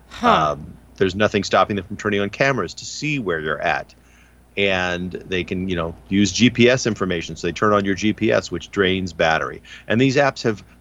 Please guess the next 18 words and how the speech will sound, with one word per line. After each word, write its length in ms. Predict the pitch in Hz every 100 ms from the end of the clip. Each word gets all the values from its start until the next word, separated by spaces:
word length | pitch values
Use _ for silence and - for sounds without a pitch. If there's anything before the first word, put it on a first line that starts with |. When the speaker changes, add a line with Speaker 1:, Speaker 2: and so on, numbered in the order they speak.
| -
Speaker 2:
just 360 | - 131 120 -
been 160 | 123 113
horrible 520 | 110 147 147 104 85
about 240 | 82 82
draining 440 | 90 95 92 87 85
battery. 420 | 78 71 - - 87
And 200 | 87 87
so, 520 | 98 87 90 90 -
um, 460 | 92 82 80 78 - -
Apple 320 | 92 - 90
is 120 | 80
finally 320 | - 92 87 82
putting 280 | 101 87
the 80 | 82
foot 200 | - 104
down 240 | 92 85 85
and 80 |
saying, 340 | 82 90 85